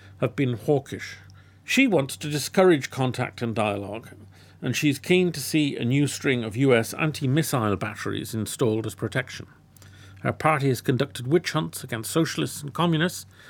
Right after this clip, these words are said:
whether they're supporters of the North or not, but she's just lost parliamentary elections.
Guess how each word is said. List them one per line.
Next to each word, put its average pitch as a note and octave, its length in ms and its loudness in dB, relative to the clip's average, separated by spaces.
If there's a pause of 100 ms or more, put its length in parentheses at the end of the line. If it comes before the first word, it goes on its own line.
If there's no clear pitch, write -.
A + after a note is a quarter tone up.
(180)
whether C#3 280 6
they're B2 120 2
supporters C3+ 560 2
of A2 140 0
the A2+ 80 0
North A2+ 280 2
or G#2+ 140 2
not, A2+ 260 0 (800)
but D#3 140 2
she's D#3 160 2
just - 260 2
lost D3+ 380 -2
parliamentary B2 520 0
elections. - 640 -4